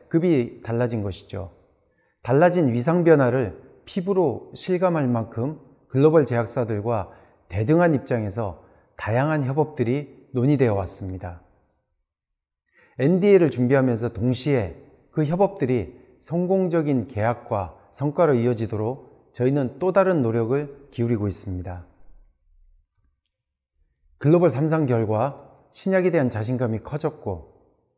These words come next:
에스모 이후 엘레바의 위상 변화라는 긍정적인 상황이 전개되면서 저희는 이러한 여건 변화에 기초하여 중기 비전과 단기 실행 목표를 설정했습니다.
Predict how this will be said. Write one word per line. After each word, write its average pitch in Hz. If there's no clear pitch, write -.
에스모 170
이후 139
엘레바의 151
위상 156
변화라는 131
긍정적인 143
상황이 123
전개되면서 104
저희는 151
이러한 165
여건 165
변화에 147
기초하여 110
중기 143
비전과 113
단기 123
실행 190
목표를 120
설정했습니다. 98